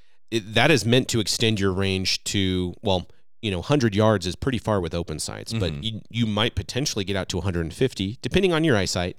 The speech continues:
Speaker 2: Yeah.
Speaker 1: And so, yeah, every little precision point matters, like
Speaker 2: Mm-hmm.
Speaker 1: you said. Um,
Speaker 2: Well, there's also the ghost ring, too.
Speaker 1: that's what I was gonna say.
Speaker 2: Yeah, that's
Speaker 1: So
Speaker 2: a wholly different thing.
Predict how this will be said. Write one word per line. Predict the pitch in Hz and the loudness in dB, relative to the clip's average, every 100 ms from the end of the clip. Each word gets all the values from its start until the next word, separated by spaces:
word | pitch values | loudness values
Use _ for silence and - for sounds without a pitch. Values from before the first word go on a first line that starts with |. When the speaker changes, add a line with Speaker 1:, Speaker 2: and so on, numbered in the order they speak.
| - | -8
Speaker 2:
Yeah. | 76 69 - - | -8 -8 -12 2
Speaker 1:
And | 123 110 | 2 6
so, | 123 110 101 95 - | 8 8 8 4 0
yeah, | 107 90 - | 0 0 2
every | 117 123 123 | 2 4 2
little | 107 113 107 | 4 2 0
precision | - - 107 98 90 87 87 - - - - - - | -2 -2 -2 -2 -6 -10 -14 -20 -20 -20 -20 -18 -10
point | 98 - | -8 -4
matters, | 87 92 57 - - | -2 -2 -4 -6 -8
like | 95 85 | -6 -6
Speaker 2:
Mm-hmm. | 76 | -6
Speaker 1:
you | |
said. | 80 85 73 - - | -6 -6 -8 -12 -4
Um, | 113 98 82 - - | -2 -2 -4 -10 -2
Speaker 2:
Well, | 120 | 0
there's | 123 | 2
also | 143 135 | 2 0
the | 90 82 | -2 -2
ghost | 71 95 - | -2 -2 -2
ring, | 76 55 - | -8 -10 -4
too. | 110 | 0
Speaker 1:
that's | 131 151 | 0 4
what | |
I | 147 | 2
was | 135 | 4
gonna | 143 | 2
say. | 127 151 123 82 | 4 4 4 0
Speaker 2:
Yeah, | 80 65 - - | -2 -6 -12 -6
that's | 113 | 2
Speaker 1:
So | 127 | 2
Speaker 2:
a | 98 | 4
wholly | 123 98 | 0 0
different | 87 107 87 - | -2 -4 -8 -12
thing. | 67 50 | -14 -14